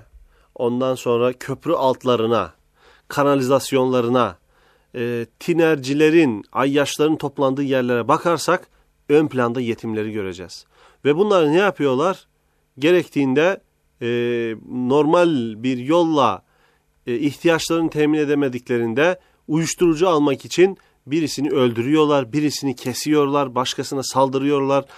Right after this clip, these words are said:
birisine tecavüz ediyorlar. İşte bu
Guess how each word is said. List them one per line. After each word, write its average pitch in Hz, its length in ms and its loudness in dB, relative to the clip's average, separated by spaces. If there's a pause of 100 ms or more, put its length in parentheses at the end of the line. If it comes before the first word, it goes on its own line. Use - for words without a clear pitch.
(300)
birisine 160 440 2
tecavüz 139 540 2
ediyorlar. 139 540 0 (1040)
İşte 156 280 -2
bu 240 340 2